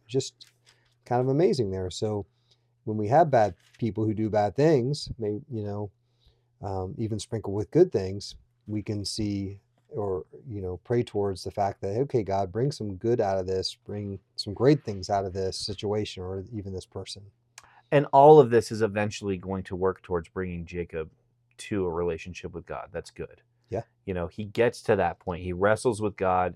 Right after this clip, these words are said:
Speaker 2: He gets to that point where he's in a solid relationship with God. He gets to that point where he reconciles with Esau. He gets to that point that, you know, when, uh, I think it's Simeon and Rubai,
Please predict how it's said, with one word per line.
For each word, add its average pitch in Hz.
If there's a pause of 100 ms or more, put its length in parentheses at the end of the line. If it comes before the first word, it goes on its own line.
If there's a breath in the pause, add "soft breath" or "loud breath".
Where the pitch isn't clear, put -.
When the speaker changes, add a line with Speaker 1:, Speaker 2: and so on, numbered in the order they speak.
(120)
Speaker 2:
He 90 (120)
gets 113
to 107
that 92
point 95
where 87
he's 92
in 90
a -
solid 90
relationship 87
with -
God. 71 (380 soft breath)
He 113
gets 110
to -
that 98
point 98
where 90
he 92
reconciles 87
with 87
Esau. 80
He 101
gets 107
to 110
that 92
point 95
that, 87 (380 soft breath)
you 104
know, 95
when, 87 (600)
uh, 82
I -
think 101
it's 85
Simeon 98
and 87
Rubai, 90